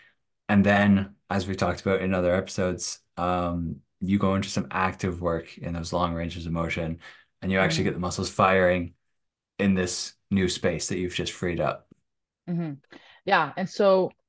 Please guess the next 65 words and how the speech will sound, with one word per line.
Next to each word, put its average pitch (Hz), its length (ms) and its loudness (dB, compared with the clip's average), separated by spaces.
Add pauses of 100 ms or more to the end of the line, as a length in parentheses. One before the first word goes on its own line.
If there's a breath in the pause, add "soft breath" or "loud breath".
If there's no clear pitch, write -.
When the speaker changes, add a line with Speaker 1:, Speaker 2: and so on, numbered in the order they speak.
Speaker 2:
you 185 60 -6
know, 170 120 2
I 160 180 0
think 220 160 -2
that's - 140 -6
a 180 40 -4
really 175 120 -2
good 160 140 -8
point, 156 220 -6
especially 160 340 -2
because 156 220 -2
a 151 40 -2
lot 151 160 2
of 143 80 -4
people 151 380 -2
kind 147 180 -4
of 131 100 -6
believe 135 300 -2
that 131 340 -2
you 160 120 -2
just 143 180 -4
foam 147 200 0
roll 143 120 -2
to - 100 -10
foam 143 240 0
roll. 180 200 4 (360 loud breath)
And 151 400 2
I 156 240 4
even 170 260 0
notice, 151 320 0
especially 151 360 -4
with, 156 180 -2
like, 147 140 -6
the 147 80 -6
younger 143 220 -2
athletes, 156 600 0 (300 soft breath)
they 185 100 2
really 294 220 8
struggle 196 280 0
to 160 100 -6
do 143 160 2
it 117 140 -2 (120)
because 151 520 -6
I 165 140 2 (200)
Speaker 1:
Mm. 196 40 2
Speaker 2:
think 196 300 -2
the 180 120 0
knowl-, 160 360 0
like, 156 200 -4
the 165 80 -8
knowledge 156 280 2
that 160 100 -2
you 147 60 -4
just 147 180 -8
shared 139 320 -2
is 135 160 -6
not 143 420 -2
really 156 200 0
something 143 400 -6
that 131 420 -2
a 139 80 -4
lot 139 140 2
of - 80 -14
people 143 260 -4
know. 139 400 0